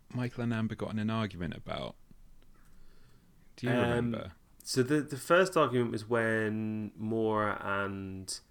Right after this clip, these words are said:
Speaker 2: Elmer came in and they were having dinner, and all the girls were, like, up on the balcony, like, heckling them. And he got,
Speaker 1: Oh.
Speaker 2: he got really annoyed, being like, "So childish, so
Speaker 1: Yeah, yeah.
Speaker 2: childish."
Speaker 1: Absolutely fair enough. That, I mean, that was incredibly childish. As I
Speaker 2: Yeah.
Speaker 1: think,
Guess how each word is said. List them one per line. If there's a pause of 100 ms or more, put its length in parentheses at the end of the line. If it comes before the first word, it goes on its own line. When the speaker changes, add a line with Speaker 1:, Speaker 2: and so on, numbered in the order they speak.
(340)
Speaker 2:
Elmer
came
in
and
they
were
having
dinner, (400)
and
all
the
girls
were,
like,
up
on
the
balcony,
like,
heckling
them. (1700)
And
he
got, (100)
Speaker 1:
Oh.
Speaker 2:
he
got
really
annoyed,
being
like,
"So
childish,
so
Speaker 1:
Yeah,
yeah.
Speaker 2:
childish." (280)
Speaker 1:
Absolutely
fair
enough.
That,
I
mean,
that
was
incredibly
childish.
As
I
Speaker 2:
Yeah.
Speaker 1:
think,